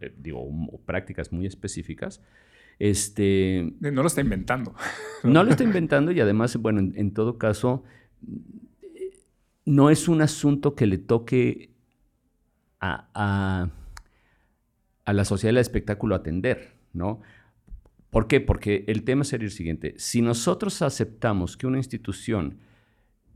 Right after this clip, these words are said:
Speaker 1: para poder existir socialmente hablando y tener legitimidad, se autocensure, de entrada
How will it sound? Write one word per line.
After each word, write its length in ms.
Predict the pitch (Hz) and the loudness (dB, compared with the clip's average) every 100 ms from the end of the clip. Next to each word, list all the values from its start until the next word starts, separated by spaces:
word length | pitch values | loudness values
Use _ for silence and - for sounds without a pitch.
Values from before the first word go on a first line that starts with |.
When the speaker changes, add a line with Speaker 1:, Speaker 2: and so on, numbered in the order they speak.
| - - _ | -20 -20 _
Speaker 1:
para 260 | - 104 101 | -2 0 2
poder 240 | 104 117 | 2 2
existir 600 | 131 - 113 - - 117 113 | 0 -2 -8 -8 -2 -2 -2
socialmente 720 | - - 104 113 113 113 104 | -4 -4 -2 0 0 0 -2
hablando 320 | 98 98 87 | -2 -2 -2
y 40 | |
tener 240 | - 92 104 | -4 -4 -4
legitimidad, 600 | 101 - 92 87 87 90 | -6 -6 -4 -2 -2 -4
se 160 | - | -4
autocensure, 1120 | 82 80 - 80 82 85 90 - 120 110 226 - - _ _ _ _ _ _ _ _ - | -4 -4 -8 -8 -4 -4 -4 0 0 0 -4 -10 -20 _ _ _ _ _ _ _ _ -14
de 180 | - 104 | -2 2
entrada 720 | 104 104 139 135 139 - | 2 2 0 2 0 -6